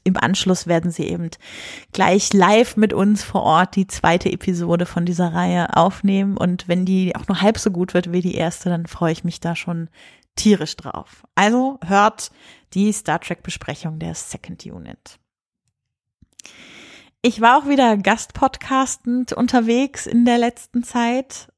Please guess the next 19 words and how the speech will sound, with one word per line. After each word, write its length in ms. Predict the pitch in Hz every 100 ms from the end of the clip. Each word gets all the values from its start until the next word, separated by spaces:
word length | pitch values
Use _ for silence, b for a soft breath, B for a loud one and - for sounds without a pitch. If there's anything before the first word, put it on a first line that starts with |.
| -
Und 380 | 220 220 226
zwar 1000 | - - 190 190 185 180 180 170 180 175
war 100 | 175
ich 160 | 180 -
wieder 160 | 185
bei 100 | 170 165
den 120 | 175
Cinematic 520 | - 175 165 170 -
Smash 300 | - 175 175 -
Brothers. 640 | 202 208 262 403 - - B B B B _ -
Äh, 420 | 214 208 208 208
diesmal 600 | 208 220 220 208 208 208
mit 500 | 202 202 - - -
dem 300 | 190 185 175
Alex 880 | - 175 175 170 170 220 - - -
vom, 400 | - 196 185 180 B B B B B
von 160 | - 196
der 80 | 190
Kulturindustrie, 1700 | 190 196 - - 226 226 226 - - 220 233 226 - - 247 247 262